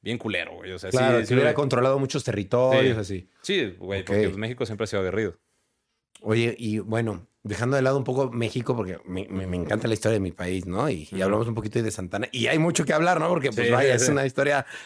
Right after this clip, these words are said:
Speaker 2: larga. Pero yo te quiero preguntar, en concreto de la historia en general,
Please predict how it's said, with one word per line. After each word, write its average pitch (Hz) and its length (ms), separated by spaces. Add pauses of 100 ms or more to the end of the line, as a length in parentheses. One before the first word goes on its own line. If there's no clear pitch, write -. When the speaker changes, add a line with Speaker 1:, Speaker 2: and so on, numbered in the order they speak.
(120)
Speaker 2:
larga. 120 460 (200)
Pero 123 140
yo 139 80
te - 20
quiero 185 360
preguntar, 131 500
en 131 140
concreto 131 460
de 185 120
la 143 80
historia 143 420
en 120 160
general, 113 480